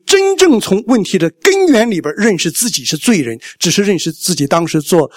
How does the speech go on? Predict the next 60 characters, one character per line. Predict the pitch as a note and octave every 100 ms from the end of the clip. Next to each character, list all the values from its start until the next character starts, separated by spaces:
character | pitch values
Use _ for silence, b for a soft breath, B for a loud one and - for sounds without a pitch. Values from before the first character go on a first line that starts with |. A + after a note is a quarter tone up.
| -
做 | G3 D#3+
这 | D3+
个 |
事 | D3
儿 | D3
的 | C3+
时 | B2+
候 |
做 | C3 D#3+
得 | B2
不 | -
大 | C#3 B2
高 | D#3 D3+
明。 | D3 A#2+ - _ _ _ _ _ _ _ _ _ _
这 | -
是 | G#3+
咱 | F#3+
们 | F#3+
中 | G3+ F#3+
国 |
文 | D#3+ C3
化 | F3 C#3
里 | A#2
边 | B2
的 | B2 b
很 | - A#3 G3+ A3+
要 | C4+
命 | G3 G3+ C#3
的 |
问 | C3+ C3
题。 | - _ _ _ _ _ _ _ _ _ _ - - _ _ _ _ _ _ -
犹 | E3+ E3
太 | - A3
人 | D3 C#3+
的 | D3
文 | A#2+
化 | C#3+ D3
里 | A#2+
边 | A#2+ A2 _ _ _
比 | G#3 A#3
我 | A#3
们 | C#3 C#3+
高 | - G3+ G3+
超 | - F3 F3
一 | B3
点 | F#3 F3+
点 | C3+
的 | A#2+
地 | D#3
方 | C#3 C3+
呢， | C3 - B B B
就 | F#3
是 | D#3
他 | D3 - F3
们 | D#3 D3+ F3+ - -
有 | F#3+ F3+ D#3
神 | D3 - F#3+ G#3
的 | B3
圣 | F3 - F4+ C#4 A3+
经， | B3 A3+ A#3